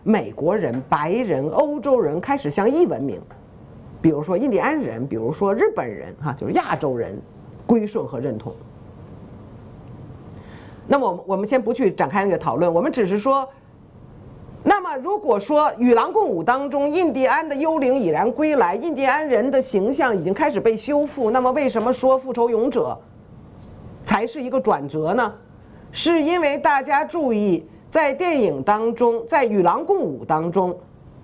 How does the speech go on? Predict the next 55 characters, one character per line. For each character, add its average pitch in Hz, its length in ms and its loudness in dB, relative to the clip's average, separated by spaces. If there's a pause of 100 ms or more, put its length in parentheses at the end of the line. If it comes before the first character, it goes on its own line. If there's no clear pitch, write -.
(580)
有 226 280 4
一 330 260 -6
组 170 340 -2
重 285 300 2
要 214 240 2
的， 151 140 -6
就 269 120 4
是 233 140 2 (120)
整 247 140 2
个 359 140 0
电 370 140 0
影 165 100 0
当 175 180 2
中， 214 140 0
那 302 60 0
个 240 80 2
白 170 240 2
人 254 280 0
主 123 200 -8
角 113 200 -4
是 - 200 -2
绝 170 460 2
对 226 440 2
的 135 280 -6 (360)
主 156 180 2
体， - 200 -8 (760)
绝 - 240 2
对 311 200 0
的 165 100 2
主 - 220 -8
角， - 180 -12 (140)
他 226 120 0
掌 220 240 -4
控 269 140 -2
了 175 80 4
整 - 140 -8
个 123 100 -2
故 156 240 0
事， - 140 -10
他 165 120 0
主 190 200 -2
导 135 100 2
了 127 80 -4
整 - 160 -10
个 123 100 -2
故 135 220 -2
事。 - 180 -6 (640)
而 320 340 0
在 349 260 -2
电 381 260 -6
影 160 220 -2
当 220 240 0
中， 240 260 0 (300)
白 247 280 0
人 208 480 -2